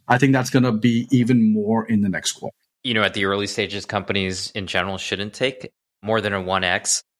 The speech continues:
Speaker 2: I'd rather take a lower safe or a lower valuation.
Speaker 1: Yeah, I'm with you. I completely agree with you. Yeah.
Speaker 2: What else are you seeing, I guess, from a trend line standpoint, f-, from a reserves? Because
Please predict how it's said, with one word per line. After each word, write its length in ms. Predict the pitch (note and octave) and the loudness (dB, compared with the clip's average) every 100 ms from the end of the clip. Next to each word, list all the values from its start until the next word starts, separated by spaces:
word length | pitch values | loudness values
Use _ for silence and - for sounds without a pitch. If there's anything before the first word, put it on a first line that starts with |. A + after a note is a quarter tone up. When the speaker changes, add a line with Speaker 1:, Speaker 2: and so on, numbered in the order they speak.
| _ _ | _ _
Speaker 2:
I'd 120 | - G#2+ | -2 4
rather 240 | A2+ G#2+ | 2 2
take 300 | - A2+ G2+ | 0 0 2
a 220 | G2 F#2 | 2 2
lower 640 | F2 E2+ G2+ G#2+ G#2+ G2 F#2 _ | 0 0 2 2 2 0 -2 _
safe 520 | - - G#2 B2+ - - | -2 2 2 2 -4 -2
or 160 | A#2 | 0
a 40 | G#2 | 2
lower 280 | G2 F#2+ E2 | 2 2 2
valuation. 640 | F2 E2+ E2+ E2 - E2+ _ _ | 0 2 -2 -2 -6 -12 _ _
Speaker 1:
Yeah, 120 | G2 - _ - | -2 -2 _ 2
I'm 140 | A#2 | 2
with 160 | A2 G2 | 2 -2
you. 140 | F#2+ - | -6 0
I 120 | B2+ | 2
completely 340 | C#3+ C#3 B2+ | 4 2 0
agree 140 | G#2 F2+ | -2 -8
with 120 | F#2 | -10
you. 160 | E2+ _ - | -12 _ -6
Yeah. 160 | F2+ - _ | -6 -6 _
Speaker 2:
What 160 | D#3 F#3+ | 4 4
else 200 | G3 - | 4 0
are 40 | |
you 80 | B2 | 0
seeing, 220 | G#2 B2+ | 2 2
I 80 | G#2 | 2
guess, 160 | F#2 F#2+ | 2 0
from 160 | G#2 | -2
a 60 | F2+ | -2
trend 260 | - G#2 G#2 | 0 0 2
line 180 | F#2+ | 0
standpoint, 520 | F2+ - F#2 F2+ G2 - | -2 -4 -4 -4 -6 -6
f-, 100 | - - | -20 -12
from 200 | B2 G#2+ | -4 -2
a 40 | |
reserves? 520 | F#2+ F2+ G2+ F#2 - - - | -2 0 -2 -2 -6 -12 -10
Because 540 | C3 - D3 E3 C#3 | -8 0 2 2 -2